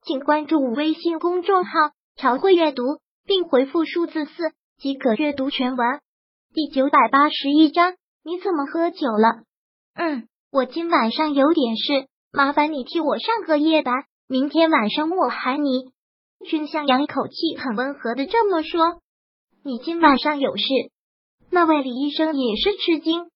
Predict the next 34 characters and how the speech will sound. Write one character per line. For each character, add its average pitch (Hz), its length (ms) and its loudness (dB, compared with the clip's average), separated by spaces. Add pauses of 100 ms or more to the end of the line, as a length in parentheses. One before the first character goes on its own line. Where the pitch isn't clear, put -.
(220)
在 381 120 2
一 349 120 0
起 269 240 -8
工 311 200 2
作 320 200 4
这 494 260 0
么 339 120 0
久， 269 200 0
君 294 220 -2
向 330 240 0
阳 277 220 2
最 320 160 -4
是 294 180 -6
敬 294 300 -6
业， 269 240 -4 (260)
不 320 140 -4
管 247 180 -2
他 269 140 0
有 269 180 2
什 233 160 -8
么 240 140 -4
私 269 180 -6
事， 294 360 0 (200)
也 262 180 4
都 302 140 0
不 269 160 -2
会 359 180 0
耽 349 280 0
误 294 80 -4
正 320 200 -2
常 254 220 2
的 285 120 2
工 370 260 -6
作， 403 120 0